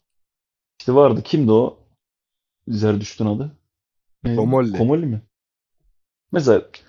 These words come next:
Speaker 1: diyorlar ki Komolli'ye, "Komolli sen bizi yüzde beş iyileştir baba." Ha. Komolli gidiyor altındaki adama diyor ki, kimdi o? Koku. Koku'ya diyor ki, "Koku sen bizi yüzde on iyileştir."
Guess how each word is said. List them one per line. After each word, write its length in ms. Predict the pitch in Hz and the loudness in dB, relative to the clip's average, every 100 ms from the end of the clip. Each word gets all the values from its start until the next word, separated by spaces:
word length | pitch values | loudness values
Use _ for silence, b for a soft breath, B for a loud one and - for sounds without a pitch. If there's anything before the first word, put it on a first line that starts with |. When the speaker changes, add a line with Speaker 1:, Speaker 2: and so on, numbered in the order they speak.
| _ - | _ 0
Speaker 1:
diyorlar 360 | 190 226 247 233 | 6 8 6 4
ki 100 | 123 | 0
Komolli'ye, 560 | 127 107 95 90 92 | 0 2 0 -2 -8
"Komolli 420 | - - 170 117 110 | -4 0 2 0 0
sen 300 | - 135 135 | 0 2 2
bizi 180 | 139 | 0
yüzde 380 | 151 147 135 131 | 2 2 4 4
beş 160 | 143 135 | 4 4
iyileştir 480 | 123 120 - 131 101 | 4 4 2 0 2
baba." 300 | 90 82 - _ _ _ _ _ _ _ _ _ _ | 2 0 -8 _ _ _ _ _ _ _ _ _ _
Ha. 160 | - 104 - _ _ _ _ _ _ - | -16 -16 -16 _ _ _ _ _ _ -4
Komolli 400 | 151 202 214 175 | 0 2 2 2
gidiyor 300 | 190 196 170 | 2 4 6
altındaki 440 | 147 170 180 170 | 6 2 -2 0
adama 280 | 185 180 196 | 2 2 2
diyor 120 | 294 | 2
ki, 140 | 202 117 | 0 -2
kimdi 260 | 160 151 | -2 2
o? 300 | 147 180 - _ _ - 123 | 2 2 -2 _ _ -20 -6
Koku. 400 | 131 - 135 214 _ _ _ _ _ _ _ _ _ _ _ _ _ _ _ _ _ _ - | -4 -4 -6 -10 _ _ _ _ _ _ _ _ _ _ _ _ _ _ _ _ _ _ -6
Koku'ya 340 | 135 139 185 | -4 0 2
diyor 140 | 202 190 | 2 0
ki, 120 | - - | -2 -6
"Koku 260 | - 135 143 | -2 0 0
sen 260 | 147 143 | 2 2
bizi 160 | 147 131 | 2 2
yüzde 220 | 127 120 | 2 4
on 140 | 123 117 | 4 4
iyileştir." 760 | 110 98 - - - - _ | 4 2 -2 -8 -14 -16 _